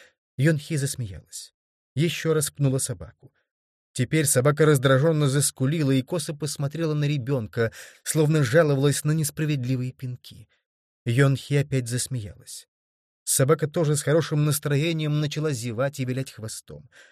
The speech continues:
«Мне надо пописать. Чонэ, мне хочется писать».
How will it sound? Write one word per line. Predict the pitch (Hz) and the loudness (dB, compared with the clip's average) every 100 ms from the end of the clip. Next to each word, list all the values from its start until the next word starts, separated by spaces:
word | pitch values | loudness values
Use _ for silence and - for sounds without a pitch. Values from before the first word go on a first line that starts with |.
| _ _ _ _ _ _ | _ _ _ _ _ _
«Мне | 123 143 | 0 4
надо | 143 135 | 4 2
пописать. | 139 139 - - - - _ _ _ _ _ | -4 -12 -12 -16 -16 -20 _ _ _ _ _
Чонэ, | - 147 151 127 | -2 2 2 2
мне | 139 | 0
хочется | - 156 - - | -2 -10 -10 -12
писать». | 147 143 - - - | -14 -14 -14 -14 -20